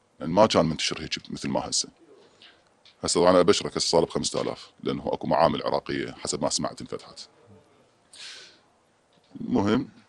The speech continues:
طبيت بهذا العالم، ظليت أر-، يعني النهار كله، الليل كله. طبعا هي بالمناسبة ما، ال-، ال-، ما، ما نام،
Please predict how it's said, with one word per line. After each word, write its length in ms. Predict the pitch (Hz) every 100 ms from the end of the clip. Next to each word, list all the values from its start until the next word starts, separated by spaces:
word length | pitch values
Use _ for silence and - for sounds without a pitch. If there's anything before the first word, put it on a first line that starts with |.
| _ _ _ _ _ _ _ _ _ _ _
طبيت 320 | 156 - 143
بهذا 260 | - 87 78
العالم، 400 | - 67 76 135
ظليت 340 | 180 160 110
أر-، 280 | - 131 -
يعني 220 | 131 110
النهار 480 | 123 120 139 135 127
كله، 440 | 98 - 110 90 90
الليل 640 | 98 - - - 123 139
كله. 420 | - - 120 151 - - -
طبعا 200 | 110 131
هي 60 |
بالمناسبة 480 | 123 127 131 113 92
ما، 180 | 98 110
ال-، 220 | 104 -
ال-، 160 | 98 87
ما، 200 | 101 92
ما 160 | 107
نام، 200 | 98 69